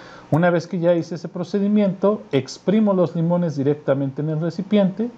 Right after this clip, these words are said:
y de nuevo vuelvo a mezclar hasta que se integren todos los ingredientes.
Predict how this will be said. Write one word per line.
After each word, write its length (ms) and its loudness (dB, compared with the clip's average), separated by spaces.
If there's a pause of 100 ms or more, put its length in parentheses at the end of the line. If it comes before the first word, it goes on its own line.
(580)
y 120 6
de 140 4
nuevo 400 2 (180)
vuelvo 460 0
a 100 0
mezclar 420 0
hasta 220 -2
que 140 -8
se 120 -10
integren 420 -2
todos 260 0
los 200 -6
ingredientes. 720 -8